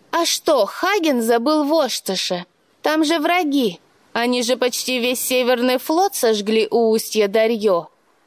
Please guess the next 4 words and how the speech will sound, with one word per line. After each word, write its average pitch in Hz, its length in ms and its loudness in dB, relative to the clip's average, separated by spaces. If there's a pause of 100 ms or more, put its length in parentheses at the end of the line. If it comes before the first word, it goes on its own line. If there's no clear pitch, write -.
Конунг 269 520 0
погиб, 285 480 0 (400)
много 220 400 0
ярлов. 247 680 -2